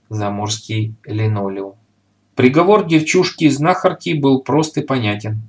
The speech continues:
"Голодный обморок. Сейчас на шатыря, а через полчаса плотный обед и стакан красного вина.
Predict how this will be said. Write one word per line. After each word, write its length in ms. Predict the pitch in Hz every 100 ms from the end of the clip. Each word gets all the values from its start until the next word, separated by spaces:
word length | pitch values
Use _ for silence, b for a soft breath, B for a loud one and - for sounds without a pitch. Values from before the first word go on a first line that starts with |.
| _ _ _ _ _ _
"Голодный 560 | - 190 220 240 202 196
обморок. 580 | 208 180 120 92 - _ _ _ _
Сейчас 460 | - 175 220 202
на 100 | 170
шатыря, 680 | 151 151 160 185 214 208 - _ _ _
а 100 | 151
через 320 | 135 165 160
полчаса 580 | - 175 156 160 147 185
плотный 520 | 180 165 170 160 151
обед 320 | 147 170 196 196
и 40 |
стакан 420 | 175 139 135 175
красного 580 | 151 143 147 - 143 127
вина. 420 | 117 110 104 110